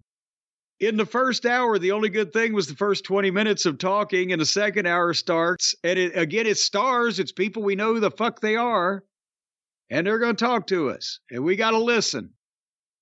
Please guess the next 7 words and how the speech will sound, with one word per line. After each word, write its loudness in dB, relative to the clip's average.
And 0
Logan -2
Paul's 0
story 0
now 0
is 0
that -2